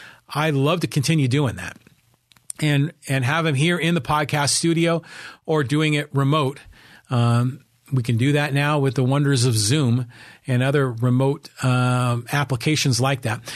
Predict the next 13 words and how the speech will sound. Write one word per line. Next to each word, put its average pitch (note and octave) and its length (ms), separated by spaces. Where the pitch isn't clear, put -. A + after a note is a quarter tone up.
So - 120
we'll A#3+ 80
be A3+ 160
doing E3 220
more C3 240
of C3 160
that B2 220
as C#3 180
we C3+ 60
get C3+ 180
into B2+ 160
twenty B2 280
twenty-two. A2+ 560